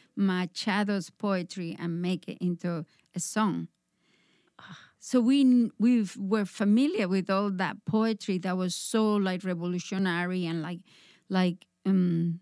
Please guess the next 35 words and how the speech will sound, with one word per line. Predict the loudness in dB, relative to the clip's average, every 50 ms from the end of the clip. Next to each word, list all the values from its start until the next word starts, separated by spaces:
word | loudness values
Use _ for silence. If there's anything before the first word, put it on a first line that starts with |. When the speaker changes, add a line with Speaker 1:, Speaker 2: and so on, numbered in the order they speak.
| _ _ _
Speaker 1:
fighting | -4 -2 0 0 0 0 0 0 0 0 0 -2 -2 0
injustice. | 2 2 2 2 0 -2 -4 -6 -8 -12 -16 -18 -18 -20 -20 -20 -20 _ _ -8 -8
Speaker 2:
Mm-hmm. | -6 -6 -6 -4 -4 -4 -4 -6 -10 _ _ _ _ 0
Speaker 1:
Many | 2 4 6 6 6 4
Speaker 2:
Mm-hmm. | 4
Speaker 1:
of | 2 0 0
them, | 0 0 2 2 2 2 2
like, | 0 0 0 -2 -2 -4 -8 -12 -10 -6
um, | -4 -2 0 2 2 2 2 0 0 0 2
Miguel | 4 4 4 4 2 0
Hernandez, | 0 0 2 2 4 4 4 4 4 2 0 -4 -6 -10 -16 -14 -10 -6
die | -4 -2 -2 -2 -4 -4 -6 -8 -6 -2
in | 0 2 2 2
the | 2 0 -2
jail, | -2 -2 0 0 0 0 -2 -2 -4 -2
you | 0 2 4
know, | 4 4 2 0 -2 0
and | 2 2 2
so | 4 2 4
they | 4 4
will | 4 2 2 0
sing | -2 -6 -14 -10 -6 -2 0 2 2 0 0 _
poems | -4 -4 -2 -2 -4 -6 -6 -8
about | -10 -8 -8 -8 -8 -10 -12
that. | -14 -16 -16 -18 _ _ _ -8 -6
Speaker 2:
Mm-hmm. | -4 -4 -4 -6 -6 -10 -12 _
Speaker 1:
So | -4 2 4 4 4 4 2
he | 0 2 2 2 2
was, | 2 0 -2 -4 -6 -12 -20 _ -4
Joe | 0 0 2 2 0
Strummer | -2 -4 -2 -2 -2 -2 0 -2 -2 -2
was | -4 -6 -8
fascinated | -12 -8 -4 -4 -2 -2 -4 -4 0 2 2 2 2 2 0 -2 -2 -2
with | -2 -2 -2 -2
all | -2 -2 -2 -2